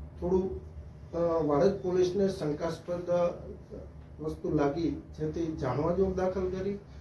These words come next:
અને એ જાણવા જોગની તપાસમાં આખા, અ, પ્લાન્ટિંગ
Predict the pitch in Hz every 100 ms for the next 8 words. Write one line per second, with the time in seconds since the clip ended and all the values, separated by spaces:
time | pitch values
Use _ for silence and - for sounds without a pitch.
0 | - 170 180 - 185 220 202 208 208 196
1 | 190 190 - - - - - - - -
2 | - - - 190 196 190 - 156 208 214
3 | - 185 165 160 - - - - - 165
4 | 165 185 185 - - - - - - -
5 | - - - 170 175 170 156 151 - -
6 | - 151 185 196 - 214